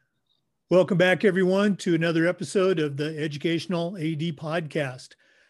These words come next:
Our guest today is Sally Ann Rice. Sally is the founder and the C E O of Play On, which is a sports and recreation, uh, management software program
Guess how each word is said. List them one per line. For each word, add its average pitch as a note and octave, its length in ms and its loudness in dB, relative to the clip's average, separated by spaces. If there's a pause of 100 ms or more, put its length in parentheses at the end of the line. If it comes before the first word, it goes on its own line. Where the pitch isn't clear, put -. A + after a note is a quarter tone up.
(260)
Our D3+ 60 -4
guest G#3+ 360 -2
today G3 440 0
is D3 440 -8
Sally F#3+ 520 -4
Ann E3+ 320 -4
Rice. D#3 580 -8 (300)
Sally F3 680 -2
is D3+ 280 -2
the C#3 180 -4
founder F3 800 0
and C#3 260 -4
the C3+ 80 -4
C F#3 400 0
E D#3 60 2
O E3 300 2 (380)
of C3 300 -6
Play F#3+ 360 2
On, D#3+ 440 0 (420)
which C#3+ 200 -6
is D3+ 220 -2
a C#3+ 240 0
sports F#3 800 -2
and D3 240 -6
recreation, F3 960 -4
uh, D3 280 -4
management D3+ 760 -4
software F#3 560 -2
program E3 720 0